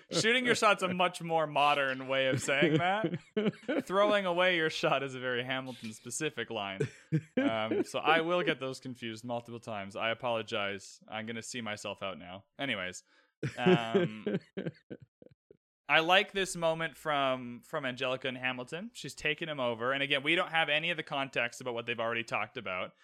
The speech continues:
Speaker 2: But he's
Speaker 1: Mm-hmm.
Speaker 2: like, he's almost like, he's almost a little confused. Like, "Why aren't we a thing? Like, where are you taking me?
Speaker 1: Yeah.
Speaker 2: Like, why aren't
Speaker 1: Yeah.
Speaker 2: we, c-, why, why can't we stay right here? I'm fine here with you. Like, <laughs> where, where, why do we have to go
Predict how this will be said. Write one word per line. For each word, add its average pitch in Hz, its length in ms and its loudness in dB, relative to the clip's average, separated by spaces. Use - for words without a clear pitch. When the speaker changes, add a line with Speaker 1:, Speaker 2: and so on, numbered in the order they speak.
Speaker 2:
But 165 80 2
he's 226 220 2
Speaker 1:
Mm-hmm. 175 100 -2
Speaker 2:
like, 208 280 2
he's 285 360 -2
almost 277 400 4
like, 214 500 2
he's 214 220 -4
almost 262 240 0
a 247 60 -2
little 220 240 2
confused. 196 600 -4
Like, 127 220 -2
"Why 185 180 2
aren't 202 180 -2
we 214 140 -4
a 170 80 0
thing? 104 300 -2
Like, 107 180 -6
where 180 200 0
are 220 40 2
you 226 140 -2
taking 196 380 -6
me? 139 60 0
Speaker 1:
Yeah. 104 340 2
Speaker 2:
Like, 175 140 2
why 220 220 6
aren't 98 100 2
Speaker 1:
Yeah. - 40 -2
Speaker 2:
we, 240 140 -2
c-, 220 80 -10
why, 196 320 4
why 214 200 0
can't 220 240 -2
we 214 80 -4
stay 185 220 -4
right 156 240 2
here? 101 300 -6
I'm 160 160 2
fine 180 360 2
here 214 280 2
with 196 280 0
you. 170 400 0
Like, 151 180 2
<laughs> - 20 -4
where, 160 140 2
where, 165 220 4
why 165 220 4
do 190 80 2
we 190 80 2
have 180 200 -6
to 147 80 -4
go 139 460 4